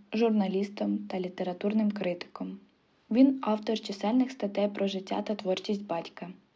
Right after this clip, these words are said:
Більшу частину життя прожив у Канаді. Критики називають Василя Стефаника самобутнім письменником-новатором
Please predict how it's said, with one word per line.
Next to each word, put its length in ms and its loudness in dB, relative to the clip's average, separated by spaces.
Більшу 360 4
частину 500 0
життя 400 -4
прожив 460 2
у 40 -6
Канаді. 560 -6
Критики 460 -4
називають 580 -2
Василя 420 0
Стефаника 1000 0
самобутнім 760 2
письменником-новатором 1400 0